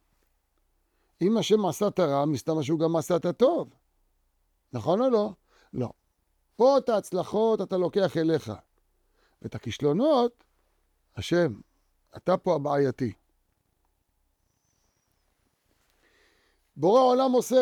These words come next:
רק טוב, אין שום רע בעולם. אם יש לאדם שאלות על השם, הוא מאבד את האמונה.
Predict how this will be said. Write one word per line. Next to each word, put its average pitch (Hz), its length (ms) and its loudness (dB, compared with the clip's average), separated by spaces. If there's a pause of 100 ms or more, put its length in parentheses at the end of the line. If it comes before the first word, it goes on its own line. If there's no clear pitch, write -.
רק - 120 -2
טוב, 254 560 4
אין 233 160 0
שום 226 280 -4
רע 240 200 2
בעולם. 220 760 0 (960)
אם 135 140 0
יש 233 260 2
לאדם 202 420 0
שאלות 208 420 0
על 196 140 0
השם, 208 340 0
הוא 214 120 0
מאבד 180 580 2
את - 120 -2
האמונה. 170 480 0